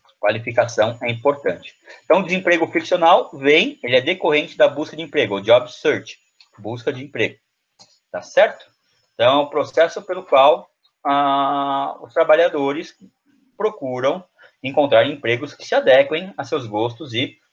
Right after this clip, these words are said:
qualificações. Beleza? Então, você demora pra encontrar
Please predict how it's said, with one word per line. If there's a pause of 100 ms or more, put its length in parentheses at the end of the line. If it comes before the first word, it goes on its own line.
(120)
qualificações. (1120)
Beleza? (720)
Então,
você
demora (160)
pra
encontrar